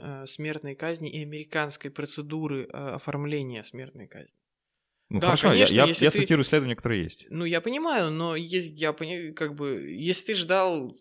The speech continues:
Speaker 1: пятнадцать лет, там, двадцать лет смертной казни, и всё это время было, там, тридцать апелляций, судебных переборов и так далее,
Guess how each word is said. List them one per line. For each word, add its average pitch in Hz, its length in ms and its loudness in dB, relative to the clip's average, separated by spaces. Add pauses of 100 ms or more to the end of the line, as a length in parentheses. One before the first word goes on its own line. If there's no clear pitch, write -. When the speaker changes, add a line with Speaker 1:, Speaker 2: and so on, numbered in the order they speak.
(100)
Speaker 1:
пятнадцать 156 760 -6
лет, 151 340 -2
там, 127 200 -6
двадцать 143 500 -2
лет 139 200 -6
смертной 139 440 -6
казни, 139 560 -2
и - 20 -6
всё 143 220 -2
это 135 180 -4
время 139 360 -6
было, 135 300 -6
там, 131 260 -8
тридцать 151 460 -6
апелляций, 139 760 -4
судебных 143 720 -6
переборов 139 540 -4
и 131 40 -10
так 135 180 -8
далее, 220 380 -4